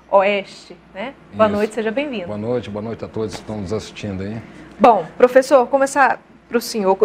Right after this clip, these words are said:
Speaker 1: que é presidente do Conselho Municipal dos Direitos da Criança e do Adolescente. É, uma liminar, então, da Justiça determinou que o Conselho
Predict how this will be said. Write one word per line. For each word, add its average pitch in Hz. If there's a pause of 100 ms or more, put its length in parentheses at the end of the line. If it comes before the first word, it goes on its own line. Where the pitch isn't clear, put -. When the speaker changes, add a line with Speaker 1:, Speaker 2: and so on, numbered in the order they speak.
Speaker 1:
que -
é 240
presidente 214
do 202
Conselho 202
Municipal 190
dos 202
Direitos 202
da 220
Criança 214
e -
do 214
Adolescente. 208 (400)
É, 233
uma 254
liminar, 269
então, 277
da 254
Justiça 254
determinou 254
que -
o -
Conselho 262